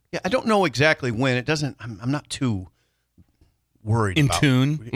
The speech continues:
Speaker 1: Well, I mean, everybody's like,
Speaker 2: You're
Speaker 1: "Well,
Speaker 2: on
Speaker 1: what
Speaker 2: three.
Speaker 1: day? What,
Speaker 2: You're on three.
Speaker 1: what day?" I said, "I don't, he's gonna be here. I, it doesn't matter what day." Anyway, he's, yeah, it was poorly kept secret. A lot of, everybody was talking about it on Friday. It got, the word got loose on Sunday that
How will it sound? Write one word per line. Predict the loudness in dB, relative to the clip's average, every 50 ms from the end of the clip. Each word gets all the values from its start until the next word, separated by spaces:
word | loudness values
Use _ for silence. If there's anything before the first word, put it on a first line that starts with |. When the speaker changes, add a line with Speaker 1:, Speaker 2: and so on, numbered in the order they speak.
| 2 4
Speaker 1:
Well, | 6 6 6 4 2
I | 0 0
mean, | 0 -2 -2 -4 -8 -12 -14 -16 -20 -20 -8 _
everybody's | 0 2 2 2 2 2
like, | 4
Speaker 2:
You're | 4 6
Speaker 1:
"Well, | 8 8
Speaker 2:
on | 8
Speaker 1:
what | 8 8
Speaker 2:
three. | 8 6
Speaker 1:
day? | 6 8 6 4 2 0
What, | 2 4 6
Speaker 2:
You're | 6 6
on | 6 4 2
three. | -2 0 0 2 2 0 0 2 2 4
Speaker 1:
what | 4 4 2 2 0 0
day?" | 2 4 4 4 2
I | 2 0 -2
said, | -2 -2 -4 -4
"I | -4 -2 -2
don't, | -2 -2 -2 -4 -4
he's | -4 -4 -4
gonna | -2 -2 -2 -2 -2
be | -2 -2 -2 -2 -2
here. | -2 -2 -4 -4 -2
I, | -2 -4
it | -4 -4 -4 -4
doesn't | -4 -4 -4 -4 -8 -10 -8
matter | -6 -4 -2 0 0 0
what | -2 0 -2 -2 -4 _
day." | -6 -4 -4 -4 -4 -6 -8 -12 -20 -20 -6 0 2
Anyway, | 4 4 4 2 -2 -4 -8 -8 _
he's, | 2 2 2 0 -2 -2
yeah, | 0 2 2 2 2
it | 2 2
was | 2 2 -2 -8 _ _ _ _ _ _ _ _ _ -4
poorly | 0 2 2 2 2 0
kept | 0 0 -2 -2 -2
secret. | -4 -4 -4 -2 0 0 0
A |
lot | 2 2 2 2 2
of, | 2
everybody | 0 0 2 2 0
was | 0 0
talking | -2 -2 -2
about | -2 -4 -4
it | -6
on | -10
Friday. | -8 -4 -2 -2 -2 -2 -4 -8 -12 -16 _ _ _ _ _ _ _ _ _
It | -6 -4
got, | -2 0 -2 -2 -4 -8 -8
the | -6
word | -2 0 0 0 0 0
got | -2 -2 -2 -2
loose | 0 0 0 0 -2 -2
on | -4 -4 -4 -4 -6
Sunday | -6 -6 -2 0 0 2 2 0 -2 -4 -8 -10 -12 -12 -14 -16 _ _ _ _ _ _ _ _ _ _ _ _ _
that | -10 -8 -6 -6 -8